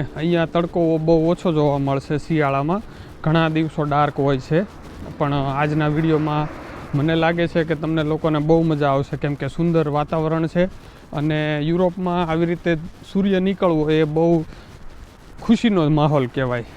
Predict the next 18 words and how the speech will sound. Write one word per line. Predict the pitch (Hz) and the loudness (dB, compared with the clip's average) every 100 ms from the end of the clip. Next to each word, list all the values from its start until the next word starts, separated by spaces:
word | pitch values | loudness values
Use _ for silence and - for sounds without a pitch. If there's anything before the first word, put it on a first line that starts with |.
| - | -6
અહીંયા | 160 190 190 190 185 151 | -2 2 2 2 0 2
હંમેશા | 185 185 190 | 2 2 0
કહેવત | 165 190 190 170 | 0 0 0 -2
છે | - 165 | -2 -2
કે | 151 147 | 0 0
ડચ | 160 180 185 | 0 0 0
લોકો | 180 175 170 | 0 2 2
હંમેશા | 160 170 - 160 | 2 0 -2 -2
વાતો | 151 160 165 | -2 -2 -2
કરતા | 143 156 - | 0 -2 0
હોય | 143 139 135 | -2 -2 -2
છે | 156 196 - - - - - | -2 -2 -4 -16 -16 -10 0
કે | 160 151 | 4 4
આજે | 135 165 170 | 2 2 2
વાતાવરણ | 127 143 - 202 196 180 | 2 0 2 2 4 2
સારું | - 147 143 123 | 2 2 2 0
છે | - | -2
એમ, | 131 | -4